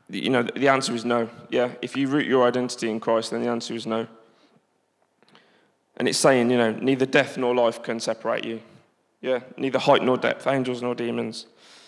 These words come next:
Um, so the real key thing there is, is to be clear in who we are, yeah. To be clear in who God wants us to be, to be clear in, in what we are with God. Um, so I'm just gonna reel off a big list of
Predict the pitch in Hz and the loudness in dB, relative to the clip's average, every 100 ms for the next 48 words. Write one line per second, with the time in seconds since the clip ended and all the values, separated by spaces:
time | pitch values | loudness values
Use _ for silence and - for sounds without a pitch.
0 | - _ - 120 113 - - - - _ | -20 _ 2 4 4 -2 -14 -20 -20 _
1 | _ _ - - 135 - - 139 160 143 | _ _ -10 0 0 0 -2 4 6 6
2 | - - - 147 143 135 127 120 110 - | 4 -4 0 0 2 2 2 0 -4 -12
3 | - 127 117 113 117 110 - - 123 117 | 0 4 4 2 0 -4 -8 -6 -6 -6
4 | - _ - 147 131 - 143 123 120 120 | -10 _ -8 -6 -4 0 0 0 0 0
5 | 120 120 - 143 - 135 123 - - - | 0 2 0 -2 -6 -2 -2 -4 -20 -20
6 | - _ _ - 123 131 151 143 139 135 | -20 _ _ -10 -6 0 4 4 2 0
7 | 135 123 123 104 120 - 110 113 123 120 | 2 2 2 -2 -8 -6 -6 -6 -8 -8
8 | 117 139 120 117 117 113 - _ _ - | -4 -2 0 0 -4 -8 -16 _ _ -6
9 | 127 - 117 117 117 113 113 117 - - | -2 0 4 4 2 -2 -2 -2 -4 -20
10 | _ _ _ _ _ _ _ - 120 113 | _ _ _ _ _ _ _ 2 2 2
11 | - - - - - 123 123 131 - 123 | -6 -16 -20 -12 0 0 0 -4 0 0
12 | 120 123 120 - 110 113 110 113 - - | 4 4 4 0 -4 -2 -2 -4 -8 -14
13 | - 120 113 | -2 -2 -2